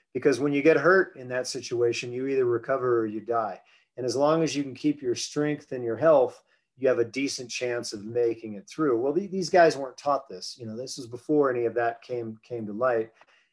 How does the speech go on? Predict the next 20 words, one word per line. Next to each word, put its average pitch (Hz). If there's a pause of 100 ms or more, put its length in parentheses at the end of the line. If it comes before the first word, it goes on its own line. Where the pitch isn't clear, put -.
And 143
they 180
were 170
just 143
openly 127
defiant, 120
which 117
really, 131
really 117
pissed -
off 123
the 107
Japanese. 107 (320)
You 202
know, 196
they 185
were 175
used 170
to 156
the, 135